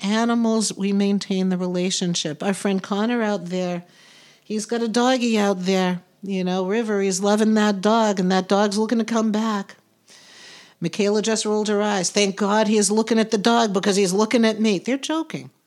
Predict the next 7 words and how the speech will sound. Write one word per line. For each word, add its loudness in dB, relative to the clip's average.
Is -8
he -6
annoying -2
Michaela? -6
No. -6
She's -2
adorable. 0